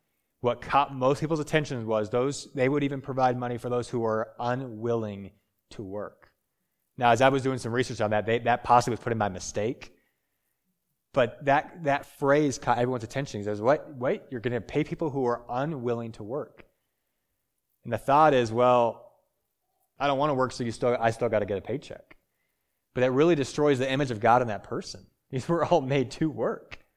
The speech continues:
And that's where that fundamentally breaks down for us as Christians. But the thought can be, "Well, if I have to work, I will work." But now as a believer, ha-,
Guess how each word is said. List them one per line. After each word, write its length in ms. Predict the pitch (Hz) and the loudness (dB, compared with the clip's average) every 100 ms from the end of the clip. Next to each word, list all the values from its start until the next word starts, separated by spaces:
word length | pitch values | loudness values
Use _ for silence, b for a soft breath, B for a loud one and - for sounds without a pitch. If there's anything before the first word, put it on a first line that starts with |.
| _ | _
And 100 | 117 | -2
that's 100 | 139 | 0
where 100 | 151 | 2
that 180 | 135 131 | 2 2
fundamentally 720 | 147 147 131 135 135 143 113 | 0 -2 -4 -4 -4 -2 -4
breaks 340 | 104 127 123 - | -2 0 0 -2
down 180 | 139 | -6
for 140 | - 117 | -6 -8
us 100 | 110 | -8
as 100 | 101 | -12
Christians. 720 | - 202 _ _ _ _ _ _ _ _ _ _ _ _ _ _ _ _ | -14 -18 _ _ _ _ _ _ _ _ _ _ _ _ _ _ _ _
But 100 | 127 | -6
the 100 | 117 | -4
thought 240 | 117 147 165 | 4 4 4
can 140 | 147 | 0
be, 100 | 135 | 0
"Well, 160 | 123 127 | 2 2
if 100 | 123 | 2
I 120 | 113 | 0
have 380 | - - 143 - | -2 -2 -2 -4
to 80 | 110 | -10
work, 420 | 95 87 - - _ _ _ _ _ _ _ | -10 -10 -14 -20 _ _ _ _ _ _ _
I 140 | 104 92 | -10 -10
will 120 | 90 | -12
work." 200 | 90 - _ _ _ _ _ _ _ - | -18 -20 _ _ _ _ _ _ _ -4
But 100 | 143 | 4
now 160 | 175 | 6
as 80 | 165 | 6
a 40 | |
believer, 520 | 143 135 156 165 107 87 | 4 2 4 4 2 -6
ha-, 180 | - | -8